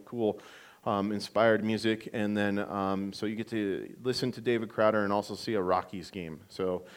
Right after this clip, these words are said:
the dates are there, uh, and the ticket costs. And I think there's some few people already signed up for that. So, um, if you wish to still be a part of that, there's time to sign up. Um, then our youth missions trip is coming up.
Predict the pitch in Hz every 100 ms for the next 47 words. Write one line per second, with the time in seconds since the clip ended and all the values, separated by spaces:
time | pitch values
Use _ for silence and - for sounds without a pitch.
0 | - _ 107 113 113 113 107 104 104 101
1 | 104 101 95 98 101 98 - 104 98 -
2 | 95 92 - - - - - _ - 104
3 | 101 202 220 127 - - - 117 107 139
4 | 131 - 113 117 107 120 113 113 120 110
5 | 101 98 - 113 98 98 - - - -
6 | 98 98 101 104 - 107 104 - 101 -
7 | 92 92 95 - 101 95 98 95 90 90
8 | 98 95 87 - 92 90 71 - _ -
9 | - - - - 113 110 113 110 123 123
10 | 117 135 131 127 135 147 131 - 143 131
11 | - 135 135 143 147